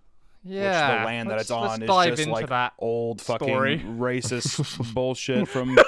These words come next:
Speaker 1: <laughs>
Speaker 2: from whatever.
Speaker 3: Do you think,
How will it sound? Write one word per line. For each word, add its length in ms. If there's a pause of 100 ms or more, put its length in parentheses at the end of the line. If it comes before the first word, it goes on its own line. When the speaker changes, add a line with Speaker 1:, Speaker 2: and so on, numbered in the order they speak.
(720)
Speaker 1:
<laughs> 720
Speaker 2:
from 260
whatever. 680 (640)
Speaker 3:
Do 140
you 240
think, 680